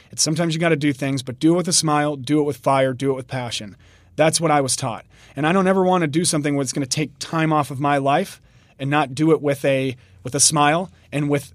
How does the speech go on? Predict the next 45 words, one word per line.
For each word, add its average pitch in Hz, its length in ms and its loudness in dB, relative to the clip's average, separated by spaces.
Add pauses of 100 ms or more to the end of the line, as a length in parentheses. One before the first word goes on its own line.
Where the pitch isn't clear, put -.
(100)
vigor 147 280 2
and 139 120 -2
passion 143 340 2
and 127 100 -6
fire. 131 300 0
So 139 340 2 (480)
I 127 60 0
think 170 240 0
that, 151 240 4 (500)
uh, - 160 -20
this 170 240 0
is 139 140 -2
a 139 40 -6
pro-, 135 360 -4
project 131 440 0
that 135 100 2
I 127 40 4
really 123 280 0
believe 139 360 2
in, 160 80 2
and 139 100 0
I, 123 120 -2
I 120 120 -6
really 123 300 -2
loved 127 300 0
doing 139 260 0
it, 156 100 2
and 135 80 0
I 127 60 -2
really 135 280 0
wanna 135 260 0
just 123 240 -6
inspire 131 480 0
people 131 280 -4
to 127 60 -2
make 123 180 -4
change. 147 380 -2
So 131 260 2 (320)
when 143 140 -2
I 143 40 4
was 143 140 2
able 156 140 4
to 156 100 0
articulate 135 600 0
that 117 280 -4